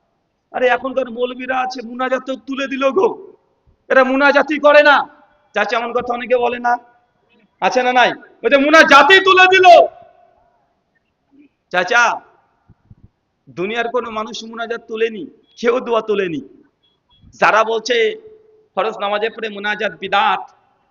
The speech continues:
তারাও কমপক্ষে তেত্রিশ থেকে ছত্রিশ খানা দোয়া বসে বসে পড়ে, পড়ে কি পড়ে না? তারাও পড়ে। দোয়া করার তিনটে পদ্ধতি আছে। কয়টা পদ্ধতি? চাচা, আরো জোরে বলেন, কয়টা পদ্ধতি?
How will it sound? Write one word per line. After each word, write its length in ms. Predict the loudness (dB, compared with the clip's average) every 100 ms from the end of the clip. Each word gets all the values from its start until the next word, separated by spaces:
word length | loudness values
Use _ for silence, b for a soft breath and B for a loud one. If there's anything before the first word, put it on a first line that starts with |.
| _ _ _
তারাও 280 | 0 0 -2
কমপক্ষে 500 | -2 -4 -4 -8 -10
তেত্রিশ 520 | -6 -6 -6 -12 -10 -4
থেকে 120 | -6 -4
ছত্রিশ 420 | -10 -10 -12 -10
খানা 160 | -8 -8
দোয়া 260 | -6 -6
বসে 320 | -6 -8 -12 -12
বসে 200 | -12 -12 -6
পড়ে, 280 | -4 -4 -8 -16 _
পড়ে 160 | -6 -4
কি 100 | -4
পড়ে 220 | -4 -2
না? 160 | -4 -6 -14 _ _ _
তারাও 320 | 2 6 8
পড়ে। 400 | 8 8 8 6 2 -14 -20 _ _ _ _ _ _ _ _ _ _ _ _
দোয়া 320 | -4 0 0
করার 260 | -2 -8 -10 -10
তিনটে 320 | -14 -10 -10 -8
পদ্ধতি 480 | -8 -8 -10 -10 -8
আছে। 240 | -8 -10 -8
কয়টা 280 | -8 -6
পদ্ধতি? 500 | -6 -8 -8 -14 -14 -14 _ _ _ _ _ _ _ -4
চাচা, 260 | -2 0
আরো 140 | 0 -2
জোরে 160 | -8
বলেন, 260 | -6 -8 -8
কয়টা 260 | -10 -10 -8
পদ্ধতি? 500 | -8 -8 -12 -12